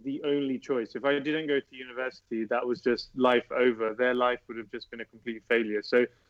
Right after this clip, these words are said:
that, I had no choice to not go to university, and I had to go. And for me at the time, it made sense. Now, I have other family friends where, um, education-wise, they weren't so strong. And there's an, uh,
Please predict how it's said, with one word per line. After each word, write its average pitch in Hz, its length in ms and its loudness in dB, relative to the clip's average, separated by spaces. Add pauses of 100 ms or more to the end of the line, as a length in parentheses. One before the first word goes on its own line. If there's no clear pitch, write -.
(360)
that, 160 180 4
I 160 180 0
had 165 220 -10
no 147 160 -10
choice 131 520 -14
to 123 80 -14
not 123 180 -12
go 120 120 -8
to - 140 -14
university, 117 520 -6
and 117 100 -6
I 120 80 -2
had 127 220 -2
to 120 100 -2
go. 110 240 -2
And 117 160 -8
for 131 120 -6
me 135 140 0
at 123 80 0
the 120 100 -2
time, 117 280 -6
it 110 60 -8
made 113 220 -6
sense. 101 440 -2
Now, 123 240 2 (380)
I 139 100 2
have 147 160 2
other 160 220 -4
family 139 340 -8
friends 131 540 -12
where, 117 520 -8 (1000)
um, 127 260 -6
education-wise, 131 800 -2
they 120 80 -2
weren't 123 240 -4
so 120 140 -6
strong. 127 520 -6
And 127 140 2
there's 127 160 4
an, 135 120 4
uh, 143 120 2